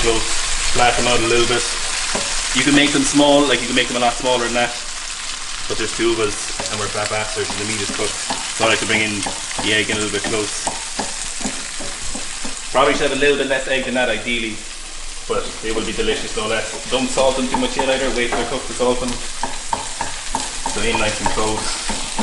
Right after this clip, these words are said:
I'm gonna turn down the heat a small bit. One of the advantages of cooking these on, let's say, a copper pan or a non-stick pan is you can control the heat a little bit faster. The, uh, cast iron pans takes a little bit longer for the heat to come out of them,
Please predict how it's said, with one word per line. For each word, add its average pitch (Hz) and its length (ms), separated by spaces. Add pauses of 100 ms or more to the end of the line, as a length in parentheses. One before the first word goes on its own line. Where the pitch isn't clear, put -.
(1500)
I'm 117 80
gonna 107 160
turn 117 160
down 117 80
the 113 80
heat 110 80
a - 80
small 123 320
bit. 120 160 (960)
One 135 100
of 143 60
the 143 80
advantages 151 340
of - 60
cooking 156 220
these 160 260
on, 123 380
let's 110 120
say, 104 160
a - 0
copper 120 300
pan 117 340
or 104 160
a 101 60
non-stick 110 400
pan 110 180
is 104 100
you 104 80
can 107 140
control 113 240
the 107 80
heat 117 80
a 117 40
little 107 140
bit - 80 (220)
faster. 117 480 (400)
The, 104 220
uh, 101 200 (460)
cast 120 240
iron 117 160
pans 110 480
takes 113 260
a 131 40
little 117 140
bit 113 100
longer 113 180
for - 140
the 107 60
heat 110 80
to - 40
come 113 100
out 117 100
of 117 60
them, 120 120